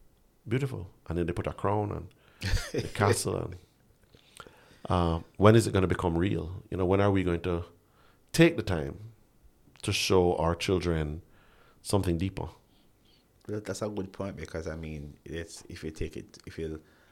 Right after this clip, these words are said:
Speaker 2: localize it, you know, the guy coming in in a brand new Benz is not as attractive as a guy coming in a Fit.
Speaker 1: Mm.
Speaker 2: But the guy in the Fit maybe saving more money than the guy in the Benz.
Speaker 1: Absolutely.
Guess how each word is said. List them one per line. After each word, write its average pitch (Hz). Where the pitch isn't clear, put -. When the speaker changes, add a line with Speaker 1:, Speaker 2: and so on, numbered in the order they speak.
Speaker 2:
localize 80
it, -
you 82
know, 76
the 76
guy 87
coming 92
in 80
in 78
a 78
brand 80
new 76
Benz 71
is 80
not 87
as 92
attractive 90
as 78
a 78
guy 80
coming 78
in 76
a 76
Fit. -
Speaker 1:
Mm. 73
Speaker 2:
But 78
the 80
guy 78
in 76
the 80
Fit -
maybe 82
saving 80
more 87
money 120
than 95
the 85
guy 78
in 76
the 76
Benz. -
Speaker 1:
Absolutely. -